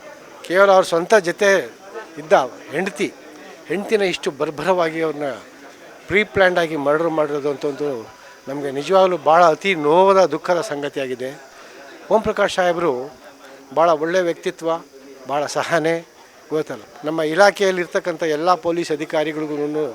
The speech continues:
ಅವರು ಭಾಳ ರೀತಿಯಲ್ಲಿ ಸಹಾಯ ಮಾಡಿದ್ದಾರೆ. ಅದರಲ್ಲೂ ಇದು ವಿಶೇಷವಾಗಿ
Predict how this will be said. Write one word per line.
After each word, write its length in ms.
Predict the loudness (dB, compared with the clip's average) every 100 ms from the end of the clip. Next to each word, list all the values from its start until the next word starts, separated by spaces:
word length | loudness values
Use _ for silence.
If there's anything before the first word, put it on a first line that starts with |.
| -12 -20 -10
ಅವರು 160 | -6 -4
ಭಾಳ 300 | 0 2 2
ರೀತಿಯಲ್ಲಿ 580 | -2 -4 -4 -4 -4 -8 -16 -20 -20 -8
ಸಹಾಯ 240 | -4 2 4
ಮಾಡಿದ್ದಾರೆ. 440 | 2 -2 -6 -12 -20 -20 -20 -14
ಅದರಲ್ಲೂ 600 | -2 2 4 2 4 4
ಇದು 160 | 4 0
ವಿಶೇಷವಾಗಿ 880 | -4 -2 0 0 0 -2 -2 -6